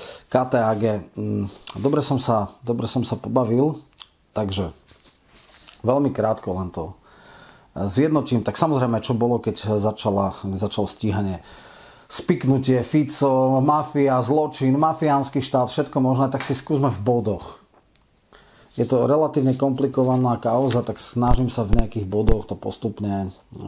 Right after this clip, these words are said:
povedať. Začalo to tak, že samozrejme na firmu, ktorá mala developerstvo, prenajmie, neviem čo všetko,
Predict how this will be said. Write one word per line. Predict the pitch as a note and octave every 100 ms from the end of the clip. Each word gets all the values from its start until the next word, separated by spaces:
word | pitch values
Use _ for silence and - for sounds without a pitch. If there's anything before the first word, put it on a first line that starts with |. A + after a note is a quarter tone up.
| G#2 G2 E2+
povedať. | F2+ F#2 D#2+ - - _ _ _ _ _ _ _ - - _ - - - - - - - - - - _ _ _ _ _ _ _ _ _ _ _
Začalo | - D3+ E3+ G#3+ G#3
to | G3 D3+
tak, | A#2 D3 E3
že | A#2+ B2+ A#2+ G2+ -
samozrejme | C#3 C#3+ A#2+ A#2+ A2+ G#2+ G2 - - - - A2
na |
firmu, | A2 D3 C#3+ C3
ktorá | B2 A#2+ A2 A2
mala | G#2
developerstvo, | G#2 B2+ B2+ G#2 A2+ A2+ G#2 G#2+ - G#2+ G2+
prenajmie, | A#2 A2 G#2+ G#2
neviem | G#2+ G2+
čo | G2+
všetko, | A#2+ A#2 - A2+ A#2+